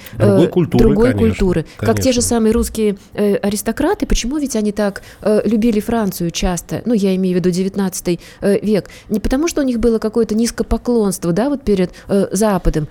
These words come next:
Speaker 1: вот тут все плохо, э, а там все хорошо. Вот мы с вами как-то уже вспоминали в прошлый раз Леонардо да Винчи: "Больше знать и больше любить". То есть, если эти дети дворянские, они были воспитаны, э,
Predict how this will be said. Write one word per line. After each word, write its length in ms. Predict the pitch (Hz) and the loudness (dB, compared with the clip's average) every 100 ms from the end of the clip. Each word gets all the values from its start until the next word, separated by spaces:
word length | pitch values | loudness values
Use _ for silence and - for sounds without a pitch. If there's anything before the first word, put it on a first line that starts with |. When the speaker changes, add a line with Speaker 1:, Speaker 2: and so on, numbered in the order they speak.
| - | -6
Speaker 1:
вот 140 | 160 196 | -4 -2
тут 160 | 240 | -2
все 160 | - 208 | -2 -2
плохо, 520 | 226 254 349 - 196 - - | 0 0 0 -2 -4 -6 -8
э, 220 | - 196 185 | 0 2 2
а 160 | - | -2
там 200 | 196 262 | -2 -2
все 200 | 254 240 | -2 -4
хорошо. 500 | 233 233 247 - 160 - - 196 | -2 -4 -4 -6 -6 -8 -8 -2
Вот 140 | 196 | 0
мы 80 | 220 | 2
с 80 | 220 | 2
вами 160 | 220 | 2
как-то 260 | 220 208 214 | 0 0 2
уже 160 | 208 | 2
вспоминали 440 | 208 - 233 302 370 | 0 0 2 2 0
в 100 | - | 2
прошлый 320 | 208 - 214 | 2 2 0
раз 200 | 208 175 - - | 0 0 -4 0
Леонардо 240 | 196 202 202 180 | 2 4 2 0
да 140 | 180 | 0
Винчи: 260 | 208 170 - | 0 0 0
"Больше 380 | 170 220 208 214 | 2 2 2 2
знать 260 | 254 320 | 2 0
и 60 | 202 | -2
больше 320 | 185 220 233 | 0 -2 -2
любить". 360 | 233 196 160 - - - | -2 -2 -4 -8 -20 -8
То 80 | - | -2
есть, 120 | 233 - | -2 0
если 420 | 262 262 233 220 - - | -2 0 -2 -4 -8 -4
эти 440 | 240 240 233 226 - | -4 -2 0 0 0
дети 580 | 180 220 226 190 - 156 - - | 0 2 2 0 -2 -4 -6 -4
дворянские, 600 | 185 208 185 - - 185 | 0 0 0 -2 -2 0
они 120 | 220 | 2
были 200 | 214 220 | 2 2
воспитаны, 640 | 226 - 247 220 180 170 160 - | 0 0 0 0 2 2 -2 -8
э, 480 | - 190 185 180 156 | 0 2 2 2 0